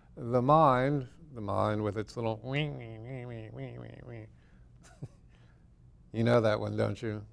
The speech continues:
Wee, wee, wee, wee, wee. Okay. Your mind, wee, wee, wee. And your consciousness, huge, huge mind. Wee, wee, wee, wee. Okay. Uh,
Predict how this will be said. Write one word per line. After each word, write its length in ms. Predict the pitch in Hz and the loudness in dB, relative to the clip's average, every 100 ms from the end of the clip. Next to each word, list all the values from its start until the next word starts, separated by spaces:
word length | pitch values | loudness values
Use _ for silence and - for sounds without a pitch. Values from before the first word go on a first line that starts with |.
| - - | -20 -20
Wee, 240 | 110 110 113 | -16 -8 -6
wee, 200 | 110 110 | -4 -6
wee, 240 | 107 107 | -8 -10
wee, 240 | 107 107 110 | -10 -8 -8
wee. 160 | 110 104 - - - 123 | -8 -12 -16 -20 -6 0
Okay. 280 | 110 104 92 - - - - - | 4 4 0 -10 -20 -20 -20 -6
Your 160 | 135 170 | 4 6
mind, 520 | 180 131 123 135 139 120 - - - | 8 8 6 2 0 -4 -18 -20 -12
wee, 200 | 107 107 | -8 -8
wee, 240 | 107 104 | -10 -14
wee. 160 | 107 107 - - - - - | -14 -14 -16 -20 -20 -20 -2
And 280 | 127 131 131 | 2 4 8
your 120 | 151 | 8
consciousness, 840 | 175 196 180 160 139 110 - - | 8 8 8 4 2 0 -2 -6
huge, 520 | - 120 120 107 98 - | -4 4 4 4 -2 -2
huge 340 | 120 101 110 | 0 0 -2
mind. 420 | 113 110 104 98 113 | -2 0 0 -4 -8
Wee, 60 | 127 | -8
wee, 300 | 113 117 107 110 | -8 -8 -12 -12
wee, 160 | 113 110 | -14 -14
wee. 380 | 113 110 - 107 | -16 -16 -10 -4
Okay. 260 | 101 104 98 - - - - | -4 -2 -6 -8 -20 -20 -6
Uh, 140 | 160 | -2